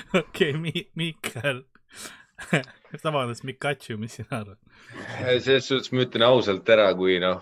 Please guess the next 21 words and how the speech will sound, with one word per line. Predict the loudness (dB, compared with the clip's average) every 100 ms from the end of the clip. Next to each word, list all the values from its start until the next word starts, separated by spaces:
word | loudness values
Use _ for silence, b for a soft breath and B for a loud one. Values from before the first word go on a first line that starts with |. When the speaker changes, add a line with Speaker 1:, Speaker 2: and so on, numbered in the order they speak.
| -10
Speaker 2:
kui | -4 -2 0 0 -2
ma | -2 -4
kuulen | -2 2 2 2
seksikaid | 2 2 0 0 -2 2
Pokemone, | 0 2 -2 -2 -4 -4
siis | -8 -6
ma | -2
tean, | 2 2 0
et | -2
tegemist | 0 0 -4 -10
on |
seksikate | 0 0 0 -6 -8 -6
Pokemonidega. | -4 -2 -2 -2 0 -2 -2 -6
See | -6
on, | -4 -4
noh, | -6 -8 -4 -4 2 0 0 2
<laughs> | 2 4 0 0 -6 -10
see | -8 -4
on | -2 0 0
kindlalt | 0 -2 -2
Pokemon. | -2 -2 -4 -8